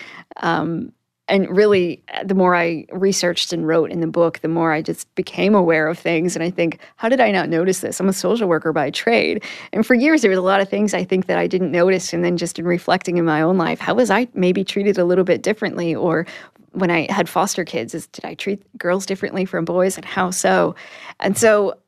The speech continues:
my hope is we'll just keep raising those issues, thinking about it, and moving forward, figuring out how do we help, um, women grow up with,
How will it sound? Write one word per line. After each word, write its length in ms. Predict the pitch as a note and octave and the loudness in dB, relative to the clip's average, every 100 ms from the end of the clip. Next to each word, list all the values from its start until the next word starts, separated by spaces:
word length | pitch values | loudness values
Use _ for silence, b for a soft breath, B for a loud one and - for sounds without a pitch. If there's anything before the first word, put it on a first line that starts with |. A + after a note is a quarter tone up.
| _ _ _ - | _ _ _ -2
my 200 | A3+ G3+ | 2 2
hope 260 | F#3+ G#3 G3+ | 2 0 2
is 300 | F3 E3+ F3 | -2 -2 -2
we'll 140 | F3 | -2
just 240 | E3+ E3 | -2 -8
keep 200 | - E3+ | -6 -6
raising 380 | E3 F3+ F3 E3+ | 0 0 2 0
those 180 | D#3+ D#3+ | 0 0
issues, 360 | D#3+ - D#3+ D#3+ | -2 -2 -2 -2
thinking 300 | F#3 F3 E3 | -2 0 0
about 260 | D#3+ D#3 | 0 0
it, 120 | E3 - | 0 -2
and 340 | F3 E3 D#3+ | -2 -2 -2
moving 360 | - D#3+ D#3+ D#3+ | 0 0 2 0
forward, 380 | - E3+ D#3 D#3+ | 0 2 2 -2
figuring 240 | D#3 F3 | -4 -2
out 100 | D3 | -2
how 140 | - F3 | -2 -2
do 80 | |
we 120 | E3 E3+ | -2 -2
help, 340 | F3 D#3+ - _ b b b b - | -2 -2 -4 _ b b b b -12
um, 400 | F3 F3+ D3+ - - _ _ _ - - | -8 -6 -6 -10 -14 _ _ _ -16 -14
women 580 | - F3+ G3+ F#3+ F#3 - - | -4 0 2 2 0 -4 -2
grow 260 | F3 E3 | 2 2
up 240 | E3 D#3+ - | 2 0 -2
with, 320 | E3 D#3 | 0 0